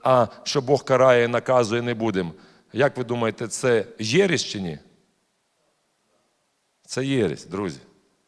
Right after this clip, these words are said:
Завжди проповідуються дві сторони Євангелія. Завжди запам'ятайте, якщо проповідник тільки вам проповідує про процвітання,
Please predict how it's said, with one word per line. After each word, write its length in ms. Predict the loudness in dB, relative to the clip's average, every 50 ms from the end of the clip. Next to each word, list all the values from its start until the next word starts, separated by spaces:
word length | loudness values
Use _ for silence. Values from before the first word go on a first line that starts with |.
| _ _ _ _ _ _ _ _ _ _ _ _ _ _ _ _ _ _ _ _ -14
Завжди 680 | -14 -12 -4 0 2 2 2 2 -2 -4 -2 -2 -4 -4
проповідуються 1000 | -4 -4 -4 -4 -2 -2 -2 -2 -2 -4 -4 -4 -4 -4 -4 -4 -4 -4 -4 -6 -8 -14
дві 380 | -18 -16 -14 -10 -6 -4 -4 -4
сторони 460 | -4 -6 -2 -2 0 0 0 -2 -2
Євангелія. 520 | -2 0 2 2 2 2 0 -6 -10 -12 -16 -20 _ _ _ _ _ _ _ _ _ _ _ _ _ _ _ _ _ _ _ _ _ _ _ _ _ _ _
Завжди 540 | -12 -6 0 2 2 2 0 -2 -4 -4 -4
запам'ятайте, 800 | -2 -2 -4 -2 -2 -4 -2 -2 0 2 2 2 2 0 -2 -4
якщо 300 | -4 -2 -2 -2 -2 -2
проповідник 640 | 0 0 0 2 2 0 2 0 0 -2 -4 -6
тільки 240 | -6 -6 -4 -2 0
вам 180 | 0 0 0 0
проповідує 540 | 0 -2 -2 0 -2 -2 -2 0 0 0
про 200 | 0 0 -2 -4
процвітання, 760 | -2 -2 -2 -2 -2 -4 0 4 4 4 4 4 0 -4 -4